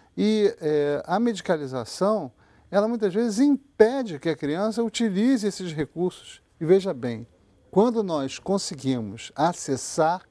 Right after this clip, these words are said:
esses recursos uma vez na vida, a gente vai descobrindo o caminho pra eles.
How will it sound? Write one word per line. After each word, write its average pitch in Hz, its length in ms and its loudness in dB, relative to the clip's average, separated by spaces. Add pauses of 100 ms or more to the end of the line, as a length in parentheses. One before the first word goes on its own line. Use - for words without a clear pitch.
(560)
esses 196 360 4
recursos 127 840 -8
uma 233 320 4
vez 120 640 -4
na 127 140 -6
vida, 120 420 -2 (340)
a 139 80 2
gente 151 320 -4
vai 160 240 0 (160)
descobrindo 147 540 -4
o 160 40 -10
caminho 156 520 0
pra 123 180 -4
eles. - 460 -14